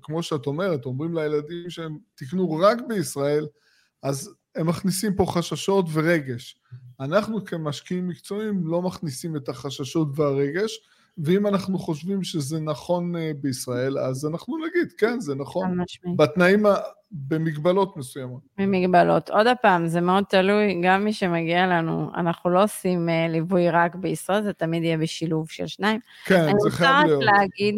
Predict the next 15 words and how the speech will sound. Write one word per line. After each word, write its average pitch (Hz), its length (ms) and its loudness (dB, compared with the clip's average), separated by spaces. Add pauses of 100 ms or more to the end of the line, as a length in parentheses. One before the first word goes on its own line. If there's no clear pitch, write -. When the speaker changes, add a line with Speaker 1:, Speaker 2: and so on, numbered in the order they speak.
Speaker 2:
משהו, 233 460 0 (760)
אה, - 60 -4 (480)
אם 247 240 0
יש 240 200 0
לכם 202 320 0
הון 214 280 2
מוגבל, 170 600 4 (760)
זה 175 180 -6
כנראה 180 360 0
לא 214 100 4
מתאים 190 340 -2
למדינת 156 560 -4
ישראל. 147 440 -6 (760)
ותעשו 185 560 0
טובה, 254 420 2